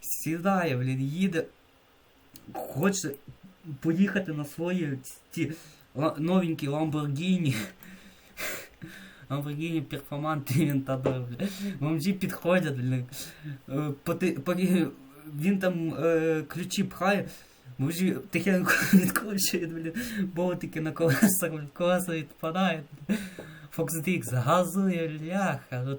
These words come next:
то був. Я навіть не пам'ятаю, яке то відео було, як воно там називається, <laughs> ну, це було, блін, щось з чимось.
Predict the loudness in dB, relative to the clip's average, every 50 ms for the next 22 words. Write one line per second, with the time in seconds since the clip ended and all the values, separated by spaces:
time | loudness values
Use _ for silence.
0 | -4 -2 -2 0 0 0 -2 -2 0 0 0 -2 -4 -8 -16 -20 -20 -20 -20 _
1 | _ _ _ _ _ _ -8 -8 -8 _ _ -4 -2 0 0 0 -2 -2 -2 -2
2 | -2 -2 0 4 4 4 4 4 0 -4 -4 -2 -4 -2 -2 0 0 0 2 2
3 | 2 0 0 -2 -6 -6 -6 -6 -6 -6 -6 -4 -2 -2 -2 -4 -6 -6 -6 -6
4 | -6 -6 -6 -6 -4 -4 -4 -4 -6 -8 -8 -4 0 2 2 2 2 2 2 2
5 | 2 0 -2 -2 -4 -4 -4 -4 -4 -4 -6 -4 -4 -6 -6 -6 -8 -10 -8 -6
6 | -6 -8 -8 -14